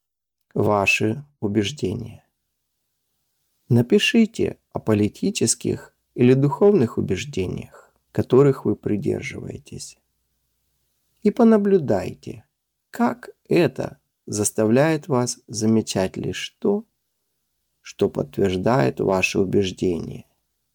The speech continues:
и отметать всё, что им угрожает. Ваши страхи. Перечислите способы, которыми, как вы считаете,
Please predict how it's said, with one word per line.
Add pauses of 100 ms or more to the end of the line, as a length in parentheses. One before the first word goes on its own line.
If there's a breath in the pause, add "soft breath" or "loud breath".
(500)
и
отметать
всё, (600)
что
им (360)
угрожает. (1500)
Ваши
страхи. (1120)
Перечислите
способы, (440)
которыми, (360)
как
вы
считаете,